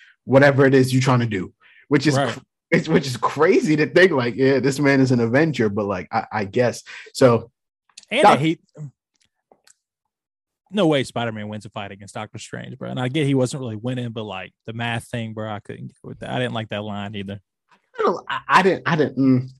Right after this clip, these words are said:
Speaker 1: I didn't like it. I, I didn't, I'm, I'm like, "Eh, it is what it is." Like, 'cause they don't really do much in the Tom Holland movies to show how smart Peter is.
Speaker 2: That's what I'm saying. So it just kinda came out of nowhere.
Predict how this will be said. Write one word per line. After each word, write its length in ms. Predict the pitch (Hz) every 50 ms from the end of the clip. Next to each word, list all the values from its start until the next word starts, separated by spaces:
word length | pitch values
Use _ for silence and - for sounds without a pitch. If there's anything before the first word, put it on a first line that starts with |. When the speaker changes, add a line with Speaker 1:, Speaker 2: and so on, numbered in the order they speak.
| _ - - _ _ _ _
Speaker 1:
I 80 | 135 156
didn't 220 | 170 156 123 113
like 300 | 107 107 120 135 135 135
it. 200 | 147 135 123 -
I, 220 | - 147 131 - 151
I 40 | 165
didn't, 220 | 175 170 143 - -
I'm, 200 | 147 165 170 151 -
I'm 120 | 143 151
like, 360 | 151 127 107 101 92 - - - _ -
"Eh, 260 | 113 110 107 101 107 -
it 80 | 127 131
is 160 | 139 127 131
what 100 | 123 110
it 120 | 110 95
is." 180 | 95 92 90 -
Like, 220 | 95 92 92 - _ - - - _
'cause 140 | - 185 175
they 140 | 160 220 233
don't 200 | 233 254 247 151
really 220 | 165 214 254 208
do 180 | 131 120 147 170
much 300 | 139 123 123 143 - - - 117
in 200 | 123 131 127 117
the 120 | 117 101
Tom 260 | - - 113 107 107
Holland 300 | 110 101 101 104 98 101
movies 240 | 104 101 98 110 -
to 120 | - 107
show 300 | 107 - - - 110 107
how 140 | 104 107 98
smart 400 | 92 - - 107 101 107 - -
Peter 320 | - 113 110 101 90 95 107
is. 160 | 120 151 190
Speaker 2:
That's 160 | 160 - -
what 80 | 160 143
I'm 100 | 135 120
saying. 300 | - - 151 147 131 113
So 80 | 139
it 20 | 131
just 140 | 131 -
kinda 120 | 147 127 117
came 240 | - 139 131 127 123
out 120 | 120 120
of 80 | 113 113
nowhere. 360 | 113 110 107 104 98 95